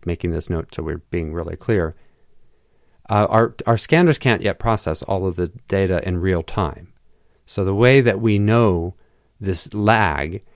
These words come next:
is that they run the brain scan and then they, they look at the data afterwards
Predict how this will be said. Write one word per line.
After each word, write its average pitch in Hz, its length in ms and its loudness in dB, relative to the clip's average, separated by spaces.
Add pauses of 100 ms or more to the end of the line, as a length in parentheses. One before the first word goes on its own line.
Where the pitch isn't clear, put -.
(180)
is 101 260 -4
that 95 340 0
they 98 120 0
run 120 240 4
the 120 80 2
brain 101 260 2
scan 85 560 -4 (520)
and 92 400 0
then 95 420 2
they, 98 260 -2
they 101 380 -2
look 101 300 0
at 110 80 -2
the 104 100 -4
data 87 460 -2
afterwards - 760 -6